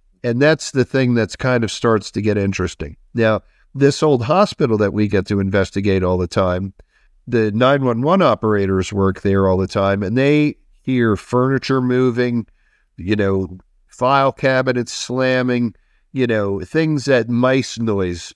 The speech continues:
It's not mice noise. Somebody's dragging a piece of furniture across the floor. So we've been investigating in that place now for, I don't know, what, six, six years now, at least, something like six years. And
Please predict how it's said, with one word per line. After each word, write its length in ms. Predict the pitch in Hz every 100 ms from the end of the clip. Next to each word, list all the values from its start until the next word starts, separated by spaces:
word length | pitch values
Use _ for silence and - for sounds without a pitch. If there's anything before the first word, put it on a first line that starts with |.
| -
It's 220 | 120 -
not 220 | 135 117
mice 380 | 113 107 98 -
noise. 380 | 87 67 - -
Somebody's 400 | - 139 139 117
dragging 480 | 104 123 123 123 123
a 40 |
piece 300 | 107 123 107
of 100 | 104
furniture 500 | 107 113 107 92 104
across 420 | 90 - 92 73 -
the 80 |
floor. 380 | 87 98 85 67 - _ _
So 220 | - - 117
we've 400 | 120 151 170 147
been 160 | 127
investigating 720 | 117 107 113 - 117 113 110
in 100 | 104
that 260 | 110 156 -
place 300 | 127 107 -
now 220 | 101 104
for, 380 | - 110 104 -
I 80 | 120
don't 80 | 135
know, 140 | 107
what, 200 | 113 113
six, 420 | - 127 117 - -
six 320 | - 131 131
years 240 | 127 139 156
now, 160 | 170
at 120 | 170 160
least, 240 | 170 -
something 280 | 147 135 123
like 180 | 107 -
six 320 | - 131 -
years. 420 | 139 90 - - _ _ _ _ _ -
And 580 | 143 127 123 120 113